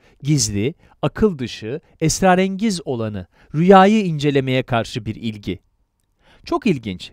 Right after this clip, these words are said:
bu tarz resimlerden on dokuzuncu ve yirminci yüzyıla kadar uzanan kesintisiz bir konu dizisi var. Mesela sürrealizm akımını düşünelim. Dali'nin eserlerinden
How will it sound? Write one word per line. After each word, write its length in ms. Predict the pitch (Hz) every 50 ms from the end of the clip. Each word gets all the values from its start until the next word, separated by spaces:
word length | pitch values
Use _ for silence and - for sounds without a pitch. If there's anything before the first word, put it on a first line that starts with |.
| - _
bu 80 | 226 220
tarz 340 | - 240 233 220 185 160
resimlerden 600 | 175 175 - - 175 175 170 165 160 156 151 160
on 220 | 165 165 196 214 220
dokuzuncu 480 | 226 - - 196 190 196 190 175 196
ve 60 | 190 185
yirminci 500 | 170 151 170 170 180 185 180 165 190 220
yüzyıla 380 | 220 202 160 160 160 160 156
kadar 260 | - - 143 139 147
uzanan 360 | 151 135 123 143 143 143 151 147
kesintisiz 760 | - - 160 - 208 196 185 - 233 - - 269 233 214 202
bir 120 | 226 226
konu 380 | - _ - 208 208 208 202 156
dizisi 420 | 135 113 110 110 - - 120 107
var. 260 | 95 78 62 - _ _ _ _ _ _ _ _ _ _ _ _ _ _ _ _ _ _ -
Mesela 520 | 160 165 - - 117 98 101 113 156 202 - - - -
sürrealizm 640 | - - 214 196 208 208 208 208 233 208 220 208
akımını 400 | 202 185 - 202 190 202 208 180
düşünelim. 500 | 151 123 - 127 113 101 92 87 - - _ _ _ _ _ _ _ - - 143
Dali'nin 360 | 165 185 190 185 170 151 139
eserlerinden 800 | 123 110 - - 107 107 104 101 92 92 90 90 113 151 214